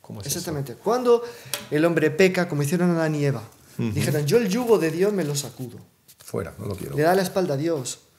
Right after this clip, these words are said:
Speaker 2: A partir del momento que Dios no entra en el corazón del hombre, hay una ausencia. Esa ausencia se llama mal.
Speaker 1: <laughs> Ahí
Speaker 2: La
Speaker 1: está.
Speaker 2: ausencia del bien
Speaker 1: Es el mal.
Speaker 2: es el mal.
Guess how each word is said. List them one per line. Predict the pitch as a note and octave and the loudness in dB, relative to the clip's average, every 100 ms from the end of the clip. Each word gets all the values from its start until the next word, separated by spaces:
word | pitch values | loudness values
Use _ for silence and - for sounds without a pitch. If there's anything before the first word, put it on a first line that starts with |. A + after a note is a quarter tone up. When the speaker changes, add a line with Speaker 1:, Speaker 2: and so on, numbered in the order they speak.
| _ _ _ _ _ | _ _ _ _ _
Speaker 2:
A | D3+ | -10
partir | D3+ D#3+ | -4 -2
del | G3 | 0
momento | G#3+ G#3+ F#3+ | 2 0 0
que | E3+ | 0
Dios | E3+ D#3+ | 0 0
no | E3+ F#3 F#3+ | -2 0 2
entra | G3+ F#3 D#3 | 0 -2 -6
en | |
el | C#3+ C#3 | -6 -4
corazón | D3 C#3+ D#3 | -6 -6 -6
del | D#3 | -6
hombre, | D#3+ E3 G3 A3 - | -6 -6 -8 -8 -10
hay | D3 D#3+ | -8 -6
una | D#3+ | -6
ausencia. | D3+ C#3 D3+ C3 - A2 - _ _ _ _ _ _ _ | -6 -6 -8 -8 -12 -20 -20 _ _ _ _ _ _ _
Esa | - C#3+ | -8 -4
ausencia | F3 F3+ F3 F#3 | -2 -2 -4 -6
se | F3+ | -6
llama | B2 B2+ B2+ | -8 -8 -8
mal. | B2+ A2 A#2 | -8 -10 -14
Speaker 1:
<laughs> | - - - - | -14 -16 -18 -10
Ahí | A2 | -8
Speaker 2:
La | F2+ G2 - - - G2 | -8 -10 -14 -18 -18 -2
Speaker 1:
está. | D#3 | 2
Speaker 2:
ausencia | D#3+ A3+ G#3+ | 4 4 4
del | F3+ E3 | 2 2
bien | D3+ G#3 G#3 G#3 - | 6 6 6 -2 -10
Speaker 1:
Es | - | -4
el | F#2+ F2 | -4 -4
mal. | D#2+ D#2+ | -8 -6
Speaker 2:
es | D#3+ D#3+ | -2 -2
el | C3+ | -2
mal. | B2 A#2 | -8 -12